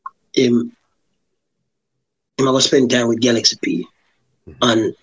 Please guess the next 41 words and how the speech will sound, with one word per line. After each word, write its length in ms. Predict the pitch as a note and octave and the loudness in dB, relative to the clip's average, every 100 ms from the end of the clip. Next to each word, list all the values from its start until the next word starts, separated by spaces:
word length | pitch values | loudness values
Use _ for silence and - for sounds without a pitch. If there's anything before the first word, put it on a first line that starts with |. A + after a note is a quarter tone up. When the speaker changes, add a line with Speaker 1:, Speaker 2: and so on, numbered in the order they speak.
| _ _ _ - - | _ _ _ -8 0
Speaker 1:
what 320 | C#3 - - - _ | 2 2 0 -2 _
Terror 220 | C#3+ C#3+ | 2 2
Fabulous 420 | A#2+ C3+ C3 B2+ C#3 | 2 0 0 2 0
with 140 | A#2+ | 0
Vice, 500 | C3 B2 A#2+ - - | 0 2 2 0 -2
Daddy 220 | A#2 C3+ A#2+ | -2 2 2
School 380 | - C#3 C3+ | 2 2 2
with 80 | B2+ | 2
Vice, 440 | B2+ A#2+ A#2 - - _ _ _ _ | 0 0 0 -2 -4 _ _ _ _
Major 280 | C#3+ C3+ B2+ | 2 2 0
Christie 280 | C#3 - C3+ | 0 2 2
with 180 | B2+ | 2
Vice, 380 | A#2+ A#2+ A#2+ - | 0 0 0 0
Chilla 300 | - D3 C3 | 0 0 2
U 100 | C3 | 2
with 200 | C3 A#2+ | 0 0
Vice, 420 | A#2+ A#2 A#2+ - - _ _ _ _ | -2 -2 -2 -4 -6 _ _ _ _
um, 400 | B2+ A#2+ A#2+ A2+ | -2 0 0 -2
Tony 240 | - C#3+ C3 | 2 2 2
Curtis, 460 | D3 C3 A#2+ - | 2 0 0 2
Jiggsy 240 | C#3 C3+ B2 | 2 0 -2
King 180 | C#3+ B2+ | 0 0
with 160 | A#2+ | 0
Vice, 280 | B2 A2+ - | 0 0 0
but 460 | A2+ D#3 F3 - - _ _ _ _ _ - | 2 2 2 0 -4 _ _ _ _ _ -20
Speaker 2:
Mm-hmm. 160 | - D2 _ _ _ - | -20 -20 _ _ _ -2
Speaker 1:
Galaxy 420 | C#3 B2+ - - A#2+ | 0 0 0 -2 -2
P, 300 | C3 B2+ - | 0 0 2
him 120 | B2 | 0
spend 280 | - C3 A2+ | 0 0 0
more 220 | B2 A#2 | 0 0
time. 320 | - B2 A#2+ A2+ | 0 0 0 0
You 100 | C3 | 0
have 140 | C3+ | 0
to 100 | - | -2
come 220 | - D#3 | 0 2
back 160 | D#3 - | 2 0
and 200 | C3+ B2+ | -2 0
fix 220 | C3+ - | 0 0
this, 160 | B2+ B2+ | 0 2
brother. 300 | C3+ B2+ | 2 2